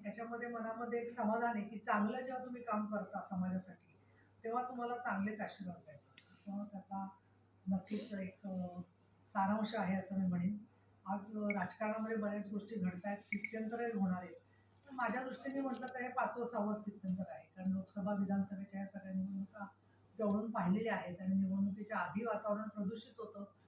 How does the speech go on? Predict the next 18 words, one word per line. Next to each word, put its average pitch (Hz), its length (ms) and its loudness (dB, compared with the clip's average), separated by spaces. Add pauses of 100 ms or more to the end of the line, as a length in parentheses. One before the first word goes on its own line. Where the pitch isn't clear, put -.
(260)
आणि 247 120 -6
नंतर 247 280 -4
काही 262 280 2
व-, 240 400 0
महिन्यांनी 240 380 -2
ते 247 120 -10
काळ 226 320 0
हळूहळू 226 340 -2
शांत 220 300 -2
होतं 240 220 0
आणि 233 200 0
मग 247 100 -6
पुढची - 320 -8
साडेतीन 220 440 -2
चार 214 240 -2
वर्ष 214 300 -4 (540)
व्यवस्थित 220 460 0
पद्धतीने 214 540 -2